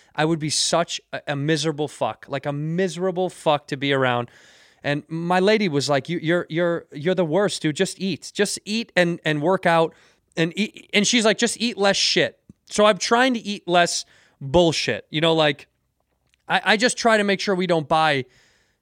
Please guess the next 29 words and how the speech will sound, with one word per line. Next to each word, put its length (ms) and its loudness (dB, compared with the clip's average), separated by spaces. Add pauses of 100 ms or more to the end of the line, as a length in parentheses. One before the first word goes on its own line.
(120)
all 220 6
the 100 0
shit 280 -2
that 120 0
I 100 2
love. 500 0
'Cause 260 -4
if 140 -2
it's, 240 -2
it's, 220 -2 (240)
dude, 160 2
especially 500 0
during 200 -2
the 40 -4
pandemic, 640 -2 (440)
I, 340 0
I 160 0
didn't 180 -2
hold 240 0
back. 280 0
For 80 -8
the 60 -6
first 220 -4
couple 200 -2
of 60 -4
months, 300 -2
I 80 2
was 240 -6
eating 240 -8